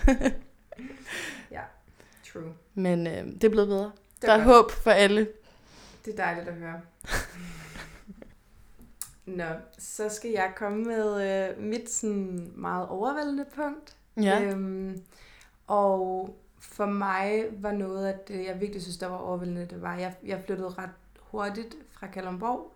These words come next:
Speaker 2: til
Speaker 1: Mm.
Speaker 2: København i forhold til mange af mine veninder og venner. Så det var meget mærkeligt, det der med lige pludselig at bo i København, fordi alle dem, du var vant til at se, var ikke flyttet derind endnu.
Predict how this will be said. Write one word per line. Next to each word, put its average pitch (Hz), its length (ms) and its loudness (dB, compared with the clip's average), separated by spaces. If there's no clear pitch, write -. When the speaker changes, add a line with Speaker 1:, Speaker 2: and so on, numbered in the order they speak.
Speaker 2:
til 220 120 -6
Speaker 1:
Mm. 226 60 4
Speaker 2:
København 196 380 2
i 196 120 -10
forhold 185 440 -4
til 190 100 -8
mange 180 200 -6
af 185 60 -8
mine 175 320 -4
veninder 190 340 -2
og 185 60 -8
venner. 196 240 -4
Så - 160 -10
det 190 120 -4
var 185 140 0
meget 190 460 -2
mærkeligt, 190 640 -2
det 190 100 -12
der 190 120 -8
med 185 120 -8
lige 185 180 -8
pludselig 185 560 -10
at 180 120 -10
bo - 520 -8
i 208 60 -10
København, 220 640 -8
fordi 190 500 -8
alle 220 320 0
dem, 196 200 2
du 185 80 -4
var 180 100 -2
vant 175 240 -6
til 175 80 -14
at 175 80 -10
se, - 340 -12
var 170 100 -2
ikke 165 180 -4
flyttet 175 180 -10
derind 90 160 -10
endnu. 90 160 -10